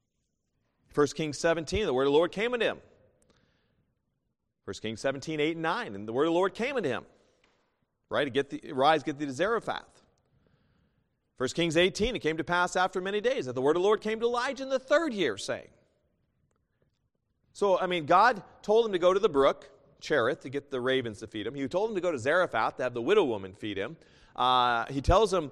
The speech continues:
you know, to pray for the rain to return, you know, for the rain to go away. He does that. And God works. When God's servants get out of God's will,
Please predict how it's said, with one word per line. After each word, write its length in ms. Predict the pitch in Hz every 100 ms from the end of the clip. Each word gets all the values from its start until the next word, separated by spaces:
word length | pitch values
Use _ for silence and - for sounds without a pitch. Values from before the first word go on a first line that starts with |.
| - -
you 120 | 143
know, 120 | 131
to 80 | 127
pray 360 | - 175 180 208
for 180 | 180
the 100 | 156
rain 300 | 139 151 196 208
to 60 |
return, 460 | 135 120 110 113 175 -
you 160 | 175
know, 140 | 139 127
for 200 | 120 147
the 80 | 131
rain 220 | 143 180
to 40 | 160
go 180 | 151
away. 300 | 139 143 226
He 100 | 170
does 280 | 175 262 240
that. 360 | 147 113 - - _ _ _ _ _ _ _ _
And 80 | -
God 200 | 196 185
works. 520 | 214 - - - - - _ _ _ _ _ _ _ _ _ _ _ _ _ _ _
When 220 | 147 180
God's 480 | 156 156 190 247 220
servants 640 | - 240 214 123 117 147
get 180 | - 165
out 180 | 165 165
of 100 | 135
God's 380 | 151 156 175 147
will, 340 | 151 127 71